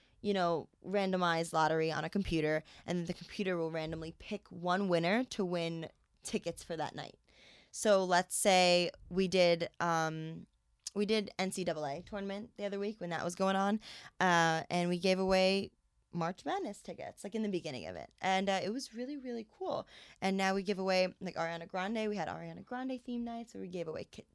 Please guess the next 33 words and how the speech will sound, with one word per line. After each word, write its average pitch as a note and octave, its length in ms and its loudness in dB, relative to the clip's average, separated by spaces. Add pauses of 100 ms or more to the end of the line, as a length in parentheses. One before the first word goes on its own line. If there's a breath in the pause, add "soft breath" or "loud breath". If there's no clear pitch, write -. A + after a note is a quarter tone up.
tickets - 340 -12
to G3 80 -10
her A#3 180 -10
concert. A3 680 -6 (520 loud breath)
Um, F3+ 400 2
we F3 80 -2
give E3+ 180 -4
away E3+ 200 0
tickets - 520 -8
to E3+ 320 0 (400 loud breath)
M E3 160 -4
L D#3+ 140 -2
B. G3+ 320 0
So F#3+ 140 -4
let's F#3 120 -6
say F#3 80 -2
sports A3 460 -2
night. G3 120 -2
You F#3+ 60 -8
could - 160 -8
pick C4 220 -6 (120)
any A#3 280 0
sports A3 600 -8
in G#3+ 200 2
your G3+ 240 -2
area. F3 500 0
So - 240 -4
this G3 240 -4
is G#3 100 -4
not G#3 280 0
just - 280 -8
New F#3 140 -2
York. E3+ 380 -2